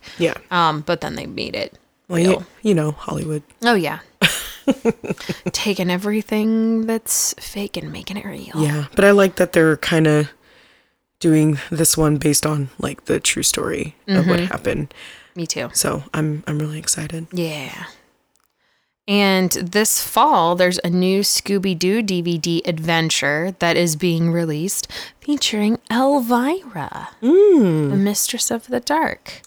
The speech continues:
Speaker 1: That's cool.
Speaker 2: Yeah, so
Speaker 1: She
Speaker 2: that's
Speaker 1: hasn't been, I feel like she hasn't been in anything for a while.
Speaker 2: No,
Speaker 1: So that's
Speaker 2: she,
Speaker 1: nice.
Speaker 2: she's been doing a lot of appearances, but even her show that, uh, she typically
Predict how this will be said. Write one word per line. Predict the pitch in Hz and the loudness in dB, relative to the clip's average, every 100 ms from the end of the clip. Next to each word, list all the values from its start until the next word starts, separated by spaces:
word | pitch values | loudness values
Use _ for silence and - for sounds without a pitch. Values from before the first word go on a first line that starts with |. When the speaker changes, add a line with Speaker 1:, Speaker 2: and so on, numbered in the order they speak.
| - - | -20 -16
Speaker 1:
That's | - 294 - | -10 -4 -4
cool. | - - 151 151 | 0 2 4 4
Speaker 2:
Yeah, | 427 302 | 6 4
so | 196 226 | 2 2
Speaker 1:
She | |
Speaker 2:
that's | 247 311 | 4 4
Speaker 1:
hasn't | 165 160 - | 4 2 0
been, | 151 151 156 - - - _ _ _ _ _ - | 0 2 -2 -6 -16 -20 _ _ _ _ _ -10
I | |
feel | - 233 | -4 0
like | 247 | 0
she | - | 0
hasn't | 240 233 | 0 0
been | 254 | 2
in | 262 | 2
anything | 156 156 156 | 2 2 -2
for | 151 156 | -4 -6
a | 151 | -4
while. | 185 208 147 147 - - - | -2 -2 -2 -2 -8 -8 0
Speaker 2:
No, | 220 226 208 185 | 4 4 4 4
Speaker 1:
So | |
that's | 180 214 | 4 4
Speaker 2:
she, | 202 | 4
Speaker 1:
nice. | 156 175 - | 2 2 2
Speaker 2:
she's | 233 | 2
been | 240 247 | 2 2
doing | 254 302 | 4 4
a | |
lot | 247 214 | 4 2
of | 190 | 0
appearances, | 160 185 196 202 170 | -4 -2 0 0 -2
but | 165 165 | -2 -2
even | 190 214 | 0 0
her | 202 180 | 0 0
show | - 180 180 175 | 0 2 2 2
that, | 160 160 - - | 2 -2 -2 -4
uh, | 165 147 143 - | -2 -2 -6 -6
she | - - | -4 -2
typically | 170 180 175 175 175 170 165 156 | -4 -4 -4 -4 -2 -2 -2 -4